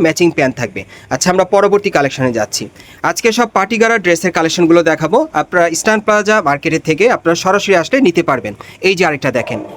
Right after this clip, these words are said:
এটা কিন্তু একটু অঙ্গরেখা পার্টি গার্ড ড্রেসের কালেকশনে দেখাচ্ছি। আপনারা দেখতেই পাচ্ছেন খুব সুন্দরভাবে কিন্তু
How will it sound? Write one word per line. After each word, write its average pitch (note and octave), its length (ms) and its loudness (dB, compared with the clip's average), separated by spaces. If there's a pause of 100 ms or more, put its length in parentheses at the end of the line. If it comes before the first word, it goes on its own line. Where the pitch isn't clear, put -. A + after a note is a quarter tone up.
(260)
এটা F#3 160 0
কিন্তু A3 180 0
একটু A#3 100 2 (160)
অঙ্গরেখা A3 440 0
পার্টি E3+ 220 0
গার্ড E3 180 2
ড্রেসের D#3 260 -2
কালেকশনে D3 420 0
দেখাচ্ছি। C#3+ 320 -2
আপনারা E3+ 200 0
দেখতেই G3 260 -2
পাচ্ছেন G3+ 260 -2
খুব F#3+ 140 -8
সুন্দরভাবে G3+ 400 2
কিন্তু A3 140 -2